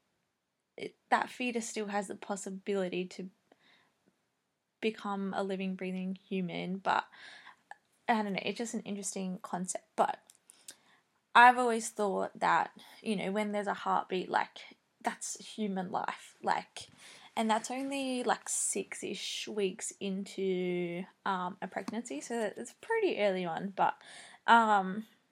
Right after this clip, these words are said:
who knows? I don't know. I'd be interested to hear other people's opinions of when, um, they think life truly starts. Um,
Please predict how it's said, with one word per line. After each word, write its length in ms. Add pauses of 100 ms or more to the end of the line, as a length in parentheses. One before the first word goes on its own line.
(300)
who 120
knows? 340 (420)
I 80
don't 140
know. 180 (800)
I'd 220
be 80
interested 500
to 80
hear 460 (640)
other 180
people's 300
opinions 540
of 180
when, 500 (280)
um, 400
they 160
think 260
life 300 (520)
truly 300
starts. 640 (500)
Um, 560